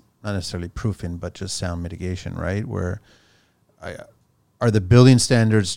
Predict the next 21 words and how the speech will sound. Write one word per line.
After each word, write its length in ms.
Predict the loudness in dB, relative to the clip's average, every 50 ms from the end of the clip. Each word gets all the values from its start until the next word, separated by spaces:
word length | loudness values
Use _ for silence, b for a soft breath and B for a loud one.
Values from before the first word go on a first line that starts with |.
| -12 _
dramatically 600 | -8 -4 -2 -2 0 0 0 -2 -2 -4 -6 -8
changing 580 | -8 -6 -6 -4 -4 -4 -4 -6 -6 -8 -10 -12 -14
to 100 | -14 -12
the 100 | -10 -10
point 360 | -10 -10 -8 -6 -6 -4 -4
where 420 | -4 -4 -4 -4 -4 -6 -6 -8 -12 -16 -20 -20 -20 _ _ _ _ _ _ _ _ _ _
it's 240 | -16 -12 -8 -8 -8 -8 -8
a 100 | -8 -6
little 220 | -4 -2 -2 -2
unacceptable 840 | -2 -2 -4 -6 -8 -6 -6 -6 -6 -4 -6 -6 -4 -6 -8 -8 -12 _ _ _ -16
because 320 | -14 -8 -6 -6 -4 -4
of 140 | -6 -8 -8
how 260 | -8 -8 -6 -6 -6
you 160 | -6 -6 -8
have 140 | -8 -8 -8
to, 180 | -8 -10 -10 -10 -14 -20 _ _ _ -16
I 80 | -14
guess, 340 | -10 -8 -8 -6 -6 -8 -10 b b b b b b b b b b b b b _ -12
navigate 540 | -4 0 0 2 4 4 4 4 4 2 2
these 220 | 2 -2 -2 -2
waters? 600 | -2 0 0 0 0 -2 -6 -8 -10 -12 -12 -14